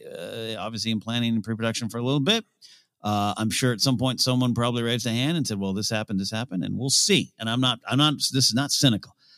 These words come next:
Uh, we'll see. I know, but that's in, it's been in the podcast conversation, uh,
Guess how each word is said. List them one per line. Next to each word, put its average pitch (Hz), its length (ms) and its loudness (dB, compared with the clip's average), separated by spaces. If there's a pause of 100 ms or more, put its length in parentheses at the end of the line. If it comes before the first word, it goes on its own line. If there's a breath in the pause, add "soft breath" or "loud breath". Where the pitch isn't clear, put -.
(160 soft breath)
Uh, 87 240 -2
we'll 117 180 2
see. 87 480 2
I 82 60 -10
know, 92 160 0
but 92 140 -6
that's - 280 -6
in, 131 380 4
it's 104 160 -6
been 160 240 2
in 147 220 4
the 110 200 4
podcast 185 760 -2
conversation, 135 800 2
uh, 107 240 2